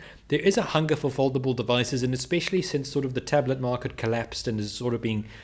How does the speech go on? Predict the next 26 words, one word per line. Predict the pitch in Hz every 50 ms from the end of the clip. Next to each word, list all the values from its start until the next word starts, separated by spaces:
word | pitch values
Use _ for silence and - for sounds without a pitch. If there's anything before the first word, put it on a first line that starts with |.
| - - -
carried | - - 131 123 123 120 113
along | 110 113 117 117 113
half | 110 110 113 107 107 110
dead | - 117 113 107
by | - 113 104
the | 98 110 110
iPad, | 110 127 160 151 - - 113 104 101 98 - - - - - - - - -
there | - 135
is, | 160 180 214 220 220 - - - -
I | 143
think, | - - 170 156 147 156 - - - - - -
a | 147 131
real | 120 131 143 147 147 139 135 131 127 131 - - - - - - 151 147 131 -
longing | 120 117 117 120 120 120 120 123 123 120 113
for | 113 - 127 120 131 - 117
a | 117
larger | 113 113 113 113 113 110 107 113
device | 110 107 92 110 101 98 -
that | 127 - -
con-, | - 117 107 - - -
can | 120 113 113 104
transition | - 117 110 101 107 101 - 120 110
between | 101 92 - - 113 104 101
states. | - - - - 120 104 107 - - -
I | 113
think | 101 - 143 151 143